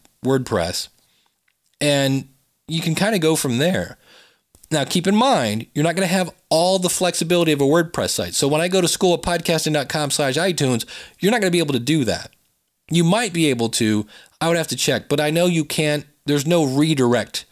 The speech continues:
plugin that I know of for Tumblr. But you will be saving that nine dollars a month. You can even put Google Analytics code into your Tumblr site and get stats on it. So if someone is really pushed for a budget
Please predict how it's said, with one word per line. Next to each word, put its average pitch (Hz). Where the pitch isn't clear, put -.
plugin 101
that 123
I 135
know 87
of 92
for 117
Tumblr. 123
But 131
you 139
will 202
be 208
saving 160
that 147
nine 139
dollars 123
a 113
month. 107
You 170
can 175
even 254
put 160
Google 180
Analytics 165
code 104
into 196
your 180
Tumblr 196
site 110
and 151
get 151
stats 175
on 85
it. -
So 143
if 175
someone 226
is 165
really 208
pushed 156
for 151
a 143
budget 98